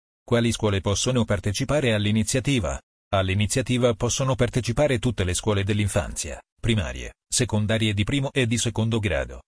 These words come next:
statali e private, paritarie e non paritarie iscritte negli elenchi regionali,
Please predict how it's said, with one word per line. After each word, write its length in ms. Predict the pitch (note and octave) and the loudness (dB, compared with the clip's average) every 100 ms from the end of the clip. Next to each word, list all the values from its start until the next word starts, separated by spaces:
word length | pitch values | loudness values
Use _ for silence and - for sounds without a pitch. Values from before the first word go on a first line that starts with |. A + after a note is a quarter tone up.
| _ | _
statali 560 | - A#2+ G#2+ A#2 G#2 G2 | -4 -2 2 2 2 0
e 60 | |
private, 540 | - B2+ D2+ B1+ C#2+ - _ | 0 0 0 -4 -8 -12 _
paritarie 600 | - C3 B2 A2+ G#2+ A2 A2 | 0 0 2 2 2 2 2
e 60 | |
non 200 | A2+ B2 | 2 0
paritarie 560 | A2+ A2+ A2 A#2 A2 G#2+ | 2 2 2 0 2 0
iscritte 480 | G2+ - A#2+ - A2 | 0 0 -2 0 0
negli 240 | G#2+ G#2+ | 2 4
elenchi 320 | A2+ C#3 A2+ | 4 2 2
regionali, 560 | G#2+ G2 G#2+ E2+ C#2 | 0 2 0 -2 -6